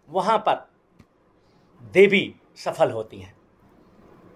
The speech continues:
महिषासुर को मारने के लिए तीनों देवता,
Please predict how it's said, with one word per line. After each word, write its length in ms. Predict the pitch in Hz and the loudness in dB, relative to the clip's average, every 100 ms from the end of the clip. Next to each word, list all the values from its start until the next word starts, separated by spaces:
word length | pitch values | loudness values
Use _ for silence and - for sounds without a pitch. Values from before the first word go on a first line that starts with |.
| - - - - - - - - - - - 139 | -20 -20 -20 -20 -20 -20 -20 -20 -20 -20 -2 2
महिषासुर 500 | 170 208 247 240 226 | 4 4 4 6 4
को 120 | 233 | 4
मारने 380 | 185 190 202 220 | 6 4 2 0
के 140 | 214 | 0
लिए 340 | 208 240 277 - - _ - - | 0 -2 -2 -4 -20 _ -20 -10
तीनों 320 | 226 269 262 | 2 6 8
देवता, 480 | 190 165 156 123 | 8 2 2 -8